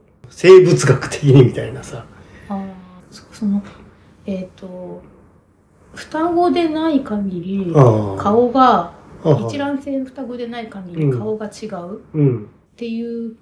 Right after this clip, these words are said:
Speaker 2: ことが先にあるから、その、だから声も違う。
Speaker 1: 骨格が完璧に一緒ではないと。
Speaker 2: 双子は声も似てるのかどうかって、全然、その、全-、例を知らないので。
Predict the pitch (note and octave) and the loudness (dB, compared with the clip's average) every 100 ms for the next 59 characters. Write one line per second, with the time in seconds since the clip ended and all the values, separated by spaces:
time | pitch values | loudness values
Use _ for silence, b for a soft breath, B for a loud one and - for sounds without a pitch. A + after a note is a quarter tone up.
0 | _ A#3 A3+ G#3 - D#3+ F3 G3+ G3+ G3+ | _ -16 -10 -10 -12 -16 -10 -8 -8 -8
1 | G3+ F#3+ D#3 F3+ F3 D3 D3 _ - F#3 | -10 -14 -16 -14 -12 -12 -16 _ -16 -14
2 | F3 E3+ G#3 B3 A#3 G#3 A3 G3 F3 D3 | -14 -16 -16 -12 -10 -8 -8 -8 -10 -18
3 | - D3 D3+ E3+ _ _ _ - C#3+ - | -18 -16 -16 -18 _ _ _ -4 0 4
4 | F#3 F#3 F3+ D#3+ - D#3 D#3 D3 D3+ D#3 | 4 4 6 6 6 4 4 2 2 4
5 | C#3+ E3 D3 G#2 A2 G2+ - - _ _ | 4 4 4 4 -2 -6 -14 -20 _ _
6 | _ _ F#3+ G#3 - D4 D4 D4+ - C#4+ | _ _ -20 -18 -12 -8 -8 -8 -6 -4
7 | B3+ E3+ D3 F3+ G#3+ G3 D3 D3+ D3 D#3 | -4 -6 -10 -8 -10 -10 -12 -16 -16 -18
8 | - C#3+ - D3 _ F3+ F3 E3+ F3+ G3+ | -20 -20 -20 -20 _ -14 -12 -12 -14 -16
9 | _ E3+ D#3+ D3 F3+ F3+ E3+ _ _ _ | _ -16 -14 -12 -10 -10 -12 _ _ _
10 | _ - G#3+ G#3+ F3 - F3+ F3 F#3 F3 | _ -6 2 2 0 -10 -14 -14 -14 -12
11 | D#3 D3 C#3+ | -12 -12 -14